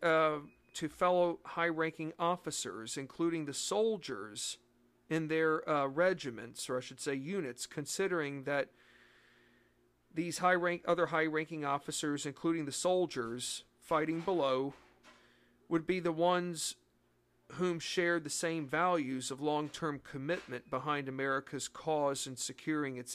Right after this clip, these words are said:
independence from England. So in other words, yes, Nathaniel Greene can get support from Congress. He could get some support, he could get support from the greater public, but could he get full one hundred percent broad support from, say, Congress and from the greater,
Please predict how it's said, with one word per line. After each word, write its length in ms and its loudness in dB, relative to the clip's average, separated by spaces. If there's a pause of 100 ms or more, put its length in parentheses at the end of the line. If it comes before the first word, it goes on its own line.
independence 600 -8
from 260 -8
England. 680 -8 (680)
So 180 4
in 80 4
other 220 6
words, 420 2 (1200)
yes, 360 4
Nathaniel 480 2
Greene 500 0
can 240 -8
get 300 2 (260)
support 560 0
from 160 -6
Congress. 840 -2 (200)
He 160 -2
could 200 -4
get 160 2
some 260 -2
support, 600 2
he 100 -10
could 140 -12
get 180 -2
support 360 0
from 120 -2
the 60 -2
greater 260 4
public, 640 0
but 260 4 (360)
could 240 6
he 220 -6
get 260 0
full 400 2
one 200 2
hundred 300 0
percent 500 -2
broad 340 4
support 540 0
from, 260 0
say, 240 0
Congress 720 -2
and 120 -6
from 180 -6
the 60 -2
greater, 460 0